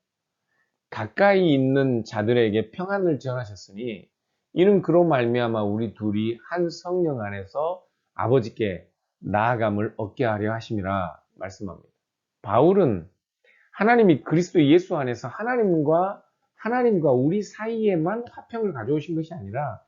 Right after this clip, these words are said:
먼 데 있는 이방인들과 가까이 있는 유대인들도 함께 연합하여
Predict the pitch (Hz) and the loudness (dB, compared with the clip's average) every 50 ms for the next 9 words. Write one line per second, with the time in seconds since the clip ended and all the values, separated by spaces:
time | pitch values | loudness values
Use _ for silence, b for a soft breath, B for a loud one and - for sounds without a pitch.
0 | _ _ _ _ _ _ - 143 185 220 220 214 208 202 175 156 151 156 160 135 | _ _ _ _ _ _ 0 2 2 4 2 2 0 0 -2 -2 -2 -2 -4 -4
1 | 104 - _ _ _ _ _ _ _ _ _ _ _ _ _ - 185 160 175 160 | -6 -10 _ _ _ _ _ _ _ _ _ _ _ _ _ 0 2 2 2 2
2 | 147 143 135 123 127 120 139 135 - - 120 - - - 185 180 165 156 147 131 | 0 0 -2 -4 -4 -4 -4 -4 -6 -6 -10 -12 -8 -6 -4 -2 0 0 0 0
3 | 110 107 110 123 180 226 233 226 220 190 151 139 170 185 190 190 185 180 180 175 | 0 -2 0 2 2 2 2 0 -2 -2 -2 0 0 2 4 4 4 6 4 4
4 | 175 170 170 165 160 156 220 269 262 - - 320 330 330 - 226 156 117 110 127 | 4 2 0 -2 0 2 2 0 0 -2 -4 -6 -6 -2 0 0 0 0 0 -2
5 | 131 - - - 98 95 92 110 151 196 - | -4 -6 -10 -14 -14 -12 -10 -8 -8 -8 -10